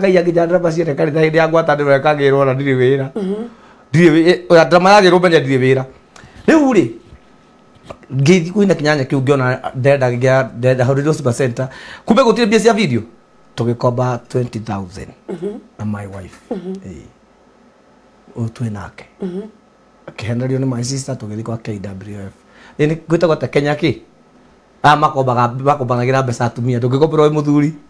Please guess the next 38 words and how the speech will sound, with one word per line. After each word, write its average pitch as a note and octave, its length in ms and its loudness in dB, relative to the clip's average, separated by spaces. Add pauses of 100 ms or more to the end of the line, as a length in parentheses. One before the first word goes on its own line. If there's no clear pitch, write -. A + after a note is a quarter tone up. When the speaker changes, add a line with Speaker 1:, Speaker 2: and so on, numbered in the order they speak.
Speaker 2:
Eh, F#3 240 -2
kakinda, F#3+ 360 -4
I G#3 80 -6
think A3 260 -8 (140)
Kenya A#3 280 -12
Microfinance G#3 520 -12
something, - 280 -14
I - 40 -8
don't G3 120 -8
know. F3+ 100 -6
Speaker 1:
Ĩ, C#3 340 4
ngira C3 160 2
my C#3+ 120 4
wife C3 340 0
yoka. A#2 240 0 (140)
Speaker 2:
Mhm. G3 180 -6 (260)
Speaker 1:
Kene A#2 180 -2
yo A#2+ 100 0
twenty. A#2 360 -6 (340)
Tũrĩ F#3 140 -4
twanyita A3 340 0
ngiri G#3+ 160 -4
twenty? D3+ 260 -6 (840)
Speaker 2:
Nĩ A#3 160 -2
nyingĩ G3+ 160 -6
mũno G3 160 -4
hĩndĩ F#3 320 -4
ĩyo. D#3 80 -4 (140)
Speaker 1:
Ĩ? F#3 120 6 (340)
Speaker 2:
Aha. G#3+ 260 -2 (240)
Speaker 1:
Tũkĩoya C4 400 6
ngiri A3+ 140 -4
iria A3+ 160 2
twenty, A3+ 520 0
tũgĩka G#3 340 2
shopping G3 340 -6
ya G3+ 220 -8
mbere. F3+ 280 -6